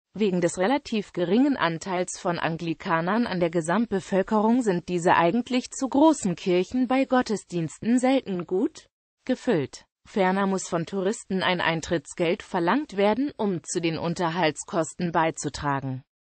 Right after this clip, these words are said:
Anfang Oktober zweitausendzehn kündigte der Erzbischof von Dublin und Bischof von Glendalough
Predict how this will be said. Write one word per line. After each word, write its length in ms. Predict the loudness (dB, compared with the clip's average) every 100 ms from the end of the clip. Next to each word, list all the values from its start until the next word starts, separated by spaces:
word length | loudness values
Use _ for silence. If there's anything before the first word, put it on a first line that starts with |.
| _ 4
Anfang 400 | 4 6 0 0
Oktober 580 | -2 -2 -2 0 0 -2
zweitausendzehn 1080 | 0 0 2 -2 -2 -2 -6 -2 0 0 -2
kündigte 500 | -2 -2 -4 -4 0
der 200 | 0 4
Erzbischof 640 | 2 2 -2 0 2 0
von 260 | 4 6 6
Dublin 500 | 4 0 0 0 -2
und 140 | -2
Bischof 320 | 0 0 -2
von 240 | -2 -4 -2
Glendalough 560 | -2 0 0 0 -2